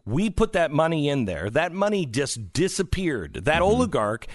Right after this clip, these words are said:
Speaker 1: is also the guy who runs Burisma,
Speaker 2: Yeah.
Speaker 1: who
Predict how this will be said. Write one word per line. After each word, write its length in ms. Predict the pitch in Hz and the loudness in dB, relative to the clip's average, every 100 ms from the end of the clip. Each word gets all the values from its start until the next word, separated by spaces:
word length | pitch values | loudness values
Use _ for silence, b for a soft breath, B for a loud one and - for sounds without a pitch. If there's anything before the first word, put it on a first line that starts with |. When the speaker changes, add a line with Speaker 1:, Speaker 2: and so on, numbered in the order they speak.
| B B | B B
Speaker 1:
is 240 | - 139 | -2 0
also 500 | - 180 226 - 170 | 0 0 0 0 -2
the 100 | 123 | 0
guy 380 | 107 104 98 135 | -2 0 0 0
who 160 | 127 156 | 0 2
runs 400 | 139 165 175 123 | 2 2 0 0
Burisma, 800 | 156 170 233 233 - 87 65 - - _ _ _ _ | 2 2 2 0 -2 -6 -8 -14 -20 _ _ _ _
Speaker 2:
Yeah. 60 | 139 | 2
Speaker 1:
who 300 | 180 180 180 | 4 4 2